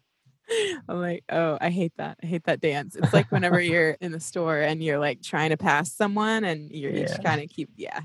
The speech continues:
Speaker 2: You,
Speaker 1: it's
Speaker 2: you should, you should try it when both of you are British and you're just being so dreadfully polite. And it, it can go on, <laughs> it can last for days.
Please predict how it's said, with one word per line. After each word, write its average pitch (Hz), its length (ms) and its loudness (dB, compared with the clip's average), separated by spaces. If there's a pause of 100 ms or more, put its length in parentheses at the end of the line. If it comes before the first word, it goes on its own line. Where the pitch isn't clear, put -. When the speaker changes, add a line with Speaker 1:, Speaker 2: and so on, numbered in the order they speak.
(140)
Speaker 2:
You, 113 80 6
Speaker 1:
it's 117 100 4
Speaker 2:
you 123 120 8
should, 135 220 4
you 117 140 6
should - 140 2
try 101 200 6
it 98 60 2
when 98 160 6
both 101 260 4
of 90 60 -6
you 92 120 2
are - 20 -4
British 101 420 0
and 90 80 -4
you're 92 80 0
just 95 180 0
being 90 220 2
so 107 160 4
dreadfully 98 440 2
polite. 95 360 2 (100)
And 107 120 6
it, 104 100 2
it 113 160 6
can - 120 0
go 123 160 8
on, 110 180 4 (100)
<laughs> - 100 -20
it 143 100 6
can 139 120 4
last 110 220 2
for 107 60 0
days. 98 540 2